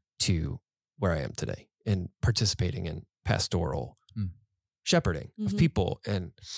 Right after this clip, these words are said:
Speaker 1: um,
Speaker 3: Is Tammy still around? Does she know what you do?
Speaker 1: Um, yeah. Yeah. So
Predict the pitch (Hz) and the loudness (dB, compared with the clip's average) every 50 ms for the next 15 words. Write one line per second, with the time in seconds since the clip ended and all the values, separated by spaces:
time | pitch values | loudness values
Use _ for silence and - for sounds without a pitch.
0 | - - - - - _ - 110 104 90 82 82 80 - - _ _ _ _ _ | -12 -12 -14 -18 -10 _ 0 0 0 0 -2 -4 -8 -12 -16 _ _ _ _ _
1 | _ _ _ _ _ _ _ _ _ _ _ _ _ _ _ _ _ _ _ _ | _ _ _ _ _ _ _ _ _ _ _ _ _ _ _ _ _ _ _ _
2 | _ _ _ _ - - - - - _ _ _ _ _ _ _ _ _ _ _ | _ _ _ _ -20 -20 -20 -20 -20 _ _ _ _ _ _ _ _ _ _ _
3 | _ _ _ - 240 214 - - 269 277 294 359 349 - - 359 - - - - | _ _ _ -2 -2 0 0 2 2 2 2 2 0 2 2 4 4 4 4 4
4 | 85 85 220 - - - - - 202 - - 240 233 214 208 214 226 - - 196 | 4 4 2 0 -2 -4 0 0 2 2 4 4 4 4 4 4 2 0 0 0
5 | 190 180 190 226 - _ _ _ _ _ _ _ _ _ _ _ _ _ _ _ | 2 2 2 0 -2 _ _ _ _ _ _ _ _ _ _ _ _ _ _ _
6 | - 156 156 160 151 139 135 127 117 - - - - - - - - - - - | 4 6 6 8 6 6 6 4 4 2 -2 -6 -10 -12 -14 -14 -14 -16 -16 -16
7 | - - - - - - - _ _ _ _ _ _ _ _ _ _ _ _ _ | -16 -18 -20 -20 -20 -20 -20 _ _ _ _ _ _ _ _ _ _ _ _ _
8 | _ _ _ _ _ _ _ _ _ _ _ _ _ - 143 143 160 165 113 - | _ _ _ _ _ _ _ _ _ _ _ _ _ 4 6 6 8 6 6 2
9 | - _ _ _ _ _ _ _ - 127 127 123 107 - - - 156 139 123 117 | -2 _ _ _ _ _ _ _ 4 6 8 8 6 6 6 6 6 8 8 6
10 | 117 | 4